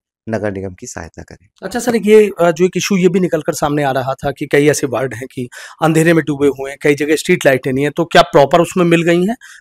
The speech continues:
Speaker 2: लगातार कई गैंग लगा दी हैं बिजली के लिए?
Speaker 1: जी, अ,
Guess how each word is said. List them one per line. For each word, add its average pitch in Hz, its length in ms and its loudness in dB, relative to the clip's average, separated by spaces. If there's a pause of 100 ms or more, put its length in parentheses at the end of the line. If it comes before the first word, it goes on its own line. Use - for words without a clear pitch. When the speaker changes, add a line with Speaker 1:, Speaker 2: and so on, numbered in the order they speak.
Speaker 2:
लगातार 156 380 6
कई 170 200 6
गैंग 165 260 6
लगा 165 200 4
दी 175 120 -2
हैं 185 100 2
बिजली 180 240 -8
के 202 100 -10
लिए? 190 380 -18
Speaker 1:
जी, 113 260 -2
अ, 113 400 4